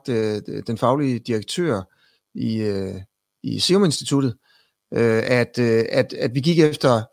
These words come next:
flokimmunitet i Danmark, altså at tres procent skulle, skulle smittes med det her, fordi så ville det sådan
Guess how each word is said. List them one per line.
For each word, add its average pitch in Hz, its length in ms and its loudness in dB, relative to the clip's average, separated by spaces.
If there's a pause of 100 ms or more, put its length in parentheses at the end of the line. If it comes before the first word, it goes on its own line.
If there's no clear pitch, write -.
flokimmunitet 113 680 0 (520)
i - 80 -6
Danmark, 110 380 -2
altså 101 220 -4
at 104 60 -6
tres 131 260 0
procent 120 320 -2
skulle, 92 380 -8
skulle - 220 -10
smittes 170 420 2
med 127 100 -2
det 143 120 4
her, 143 160 6
fordi 131 240 0
så 139 120 -2
ville 131 120 -2
det 123 80 -2
sådan 123 260 -2